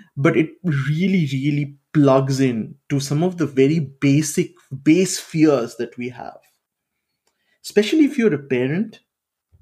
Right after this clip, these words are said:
be very careful. I mean, watch it, but also be very careful because it really goes there. Uh, it actually,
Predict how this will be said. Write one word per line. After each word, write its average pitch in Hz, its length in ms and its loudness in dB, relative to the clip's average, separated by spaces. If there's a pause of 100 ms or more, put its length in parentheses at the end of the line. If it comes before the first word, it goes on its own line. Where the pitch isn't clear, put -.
(1400)
be 165 160 -2
very 147 320 2
careful. 151 520 0
I - 20 -6
mean, 139 220 -2
watch 170 260 4
it, 302 220 2
but 165 100 -2
also 165 280 2
be 175 140 -2
very 156 240 4
careful 131 420 -2
because 139 300 -2
it 214 140 0
really 160 380 -2
goes 123 380 -2
there. - 240 -12 (680)
Uh, 139 300 4
it 156 140 2
actually, - 580 -4